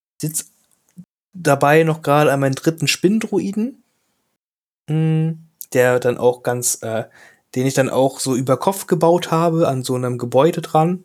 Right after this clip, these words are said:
der dann so quasi überm Kopf halt steht und dann natürlich auch eine, äh, rot-blaue Farbe kriegt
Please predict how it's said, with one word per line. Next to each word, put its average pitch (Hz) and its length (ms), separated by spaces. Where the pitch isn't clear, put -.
der - 80
dann 117 100
so 110 140
quasi 113 340
überm 120 200
Kopf - 280
halt 143 120
steht 156 420
und 131 320
dann 123 80
natürlich 123 560
auch 117 220
eine, 117 340
äh, 117 60
rot-blaue 147 680
Farbe 165 400
kriegt - 420